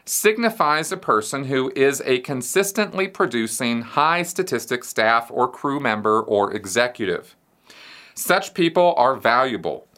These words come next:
A Ka Kan title is likewise valuable and should not be taken lightly, nor should it be awarded lightly. Now, I want you to also note here that he specifically said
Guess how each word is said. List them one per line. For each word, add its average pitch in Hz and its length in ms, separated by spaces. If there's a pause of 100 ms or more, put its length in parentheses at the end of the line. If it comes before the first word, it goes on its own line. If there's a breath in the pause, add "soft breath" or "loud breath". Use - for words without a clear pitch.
(240 soft breath)
A 123 140
Ka 180 460
Kan 147 440
title 147 460
is 113 160
likewise 110 600
valuable 123 580
and 123 100
should 147 200
not 107 280
be 156 120
taken 113 440
lightly, 101 640 (340 loud breath)
nor 139 360
should 139 240
it 131 100
be 107 140
awarded 143 640
lightly. 90 540 (680 loud breath)
Now, 131 360
I 143 60
want 160 220
you 202 100
to 175 60
also 147 600
note 170 380
here 95 360
that 110 180
he 131 180
specifically 214 920
said 180 540